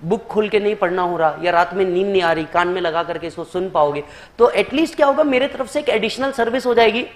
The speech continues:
आप लोगों के लिए, उतना ही facility और भी बच्चों के लिए ready हो जाएगी। यस, तो मुझे ऐसा लगता है कि ये हमने करना चाहिए और, uh, we'll do it certainly।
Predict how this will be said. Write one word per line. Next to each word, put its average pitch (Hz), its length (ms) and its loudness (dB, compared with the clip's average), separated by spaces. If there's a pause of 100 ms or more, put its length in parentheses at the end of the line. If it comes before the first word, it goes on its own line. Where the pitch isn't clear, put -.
आप 196 180 2
लोगों 208 200 2
के 208 100 0
लिए, 233 200 0 (340)
उतना 294 300 2
ही 302 180 2
facility 254 480 -4
और 208 280 2
भी 247 100 -6
बच्चों 214 260 2
के 202 100 0
लिए 226 320 -2 (100)
ready 160 280 0
हो 151 140 -2
जाएगी। 113 300 -4 (280)
यस, 185 260 -4 (380)
तो 208 60 -4
मुझे 220 220 4
ऐसा 226 180 4
लगता 208 220 0
है 202 60 0
कि 208 120 -6
ये 196 100 2
हमने 185 280 0
करना 165 280 -2
चाहिए 190 260 -4 (560)
और, 160 500 4
uh, - 1080 -2
we'll 214 220 6
do 196 140 8
it 214 140 -6 (220)
certainly। 165 400 -2